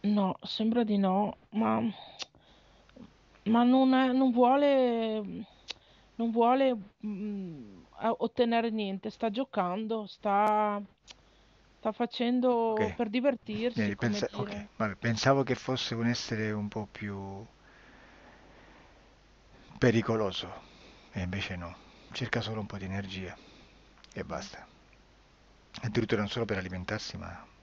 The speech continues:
Speaker 2: per giocare, diciamo così.
Speaker 1: Sì, un passatempo, come dire.
Speaker 2: Niente, Antonella, è
Speaker 1: Ah.
Speaker 2: molto meno di quello che pensavi, eh?
Speaker 1: Ok, bene.
Speaker 2: E niente.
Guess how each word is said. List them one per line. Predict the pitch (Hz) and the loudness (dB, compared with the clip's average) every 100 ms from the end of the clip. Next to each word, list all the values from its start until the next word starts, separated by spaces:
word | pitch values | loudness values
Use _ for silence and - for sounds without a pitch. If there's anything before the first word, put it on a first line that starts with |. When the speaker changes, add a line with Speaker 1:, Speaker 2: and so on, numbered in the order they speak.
| _ - _ - - _ | _ -20 _ -20 -20 _
Speaker 2:
per | - 90 | -8 -6
giocare, | 82 87 - - - _ | -6 -10 -10 -12 -16 _
diciamo | - - - | -20 -20 -20
così. | - | -6
Speaker 1:
Sì, | 269 | -4
un | 240 | -2
passatempo, | 269 - 330 - 196 208 240 233 | -4 -4 -8 -6 -6 -4 -4 -6
come | - 220 214 | -6 -6 -4
dire. | 202 214 214 208 | -4 -4 -4 4
Speaker 2:
Niente, | 202 220 113 | 6 6 2
Antonella, | 104 120 135 107 90 80 - - _ _ | 2 4 4 4 0 -4 -12 -20 _ _
è | - | 0
Speaker 1:
Ah. | |
Speaker 2:
molto | 127 143 147 143 | 2 4 4 4
meno | 127 143 | 4 4
di | 127 | 2
quello | 110 113 104 | 0 0 -2
che | 101 | -4
pensavi, | - 107 - 85 80 | -6 -6 -6 -8 -10
eh? | 80 120 - - - _ _ | -12 -14 -16 -20 -20 _ _
Speaker 1:
Ok, | - 208 - 202 190 196 185 - | -12 -10 -2 2 2 0 -4 -10
bene. | 220 214 107 113 | -8 -4 -2 0
Speaker 2:
E | 110 | 2
niente. | 110 107 101 | 2 0 -2